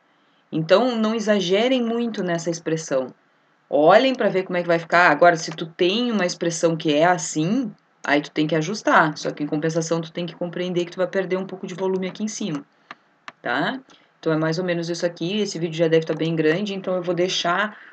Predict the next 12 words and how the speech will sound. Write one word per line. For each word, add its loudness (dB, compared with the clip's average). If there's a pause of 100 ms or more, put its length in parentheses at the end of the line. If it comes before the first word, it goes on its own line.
(120)
o -2
próximo 4
vídeo -4
pra 0
fazer 2
a, 4 (1800)
as, -6
o 0
negócio 0
da, 2 (1500)
das -4
pálpebras -4